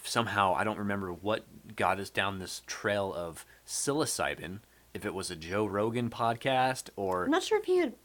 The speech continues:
Speaker 2: promoted that yet
Speaker 1: I th-, I think it
Speaker 2: at
Speaker 1: was
Speaker 2: that
Speaker 1: something we
Speaker 2: time.
Speaker 1: saw on that show, Gaia,
Speaker 2: I think
Speaker 1: about
Speaker 2: it's, it was too.
Speaker 1: mushrooms. And so we thought, "Okay, let's give
Speaker 2: And then
Speaker 1: that
Speaker 2: we
Speaker 1: a go."
Speaker 2: listened to the book, Michael Pollan's book, How to
Speaker 1: Oh,
Speaker 2: Change
Speaker 1: yeah.
Speaker 2: Your Mind.
Speaker 1: Read that book. If you guys wanna g-, get into anything
Speaker 2: Yes.
Speaker 1: outside of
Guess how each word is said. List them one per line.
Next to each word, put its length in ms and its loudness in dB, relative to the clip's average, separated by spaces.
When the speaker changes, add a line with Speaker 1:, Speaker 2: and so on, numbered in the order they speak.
Speaker 2:
promoted 540 0
that 240 -6
yet 460 -6
Speaker 1:
I 100 -2
th-, 220 -6
I 80 0
think 260 -4
it 60 -4
Speaker 2:
at 20 -2
Speaker 1:
was 80 0
Speaker 2:
that 40 0
Speaker 1:
something 240 2
we 100 0
Speaker 2:
time. 80 -
Speaker 1:
saw 200 6
on 160 0
that 200 -2
show, 320 2
Gaia, 280 4
Speaker 2:
I 540 -8
think 40 -2
Speaker 1:
about 220 6
Speaker 2:
it's, 120 -2
it 80 -10
was 220 -2
too. 200 -8
Speaker 1:
mushrooms. 600 -4
And 160 0
so 180 4
we 100 2
thought, 280 4
"Okay, 300 2
let's 220 0
give 140 2
Speaker 2:
And 80 4
then 140 10
Speaker 1:
that 40 -
Speaker 2:
we 60 6
Speaker 1:
a 40 4
go." 60 2
Speaker 2:
listened 320 6
to 80 -4
the 80 0
book, 340 4
Michael 320 0
Pollan's 460 -2
book, 260 -4
How 120 -2
to 80 8
Speaker 1:
Oh, 80 10
Speaker 2:
Change 100 8
Speaker 1:
yeah. 160 8
Speaker 2:
Your 140 -4
Mind. 480 -2
Speaker 1:
Read 320 4
that 260 8
book. 320 -2
If 140 -6
you 80 0
guys 280 8
wanna 260 2
g-, 200 -6
get 240 2
into 180 0
anything 440 0
Speaker 2:
Yes. 180 4
Speaker 1:
outside 420 2
of 280 -6